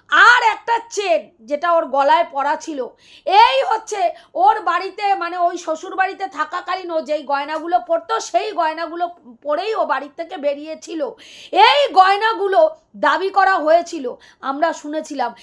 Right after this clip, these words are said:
এবং এই গয়না না দিলে কি হবে, ডিভোর্স হবে না, এটাও শুনেছিলাম। কিন্তু সেখানে বারবার, সেখানে একজন ভিউয়ার্স কমেন্ট করেছে, "চীনাকে যে তুমি বারবার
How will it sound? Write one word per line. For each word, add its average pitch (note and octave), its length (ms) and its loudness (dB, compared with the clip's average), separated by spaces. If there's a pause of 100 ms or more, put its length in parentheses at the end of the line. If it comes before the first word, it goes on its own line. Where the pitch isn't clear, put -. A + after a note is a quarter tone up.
(140)
এবং F4 280 -2
এই F#4+ 120 -2
গয়না D#4+ 440 2
না E4+ 240 -2
দিলে A4 380 0 (240)
কি E4+ 120 0
হবে, G#4 340 4
ডিভোর্স G#4+ 440 0
হবে G#4 180 4
না, G#4+ 140 2
এটাও A4+ 540 2
শুনেছিলাম। D4 640 -8 (340)
কিন্তু C5 400 2
সেখানে B4 480 0
বারবার, G#4+ 680 4
সেখানে G#4 360 -6
একজন G#4 440 -4
ভিউয়ার্স G#4 460 -2
কমেন্ট F#4+ 360 -4
করেছে, F4+ 540 -4 (720)
"চীনাকে B4 460 2
যে C5 140 -2
তুমি C5+ 300 -4
বারবার A4 520 4